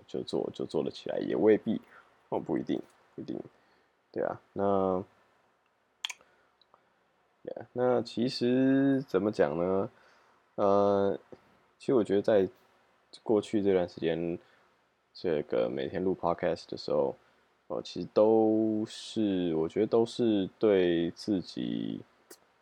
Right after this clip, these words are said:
有一些，呃，怎么讲？应该说都是会再重新 review 我那一天过得怎么样，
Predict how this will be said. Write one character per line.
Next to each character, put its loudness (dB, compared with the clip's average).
有 -2
一 -2
些， 0
呃， -8
怎 -14
么 -8
讲？ -6
应 -8
该 -2
说 0
都 4
是 -2
会 2
再 2
重 -8
新 -4
review 0
我 -8
那 -2
一 -2
天 -4
过 0
得 -4
怎 -14
么 -16
样， -2